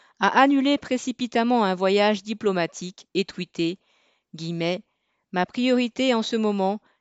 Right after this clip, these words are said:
est de rétablir la normalité à Ceuta. »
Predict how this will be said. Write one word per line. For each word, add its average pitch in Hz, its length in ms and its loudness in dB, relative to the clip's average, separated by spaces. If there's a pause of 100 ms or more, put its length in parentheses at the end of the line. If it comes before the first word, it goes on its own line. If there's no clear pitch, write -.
est 202 120 0
de 190 100 0
rétablir 220 680 0
la 170 120 -2
normalité 202 720 -2
à 185 140 -2
Ceuta. » - 500 -4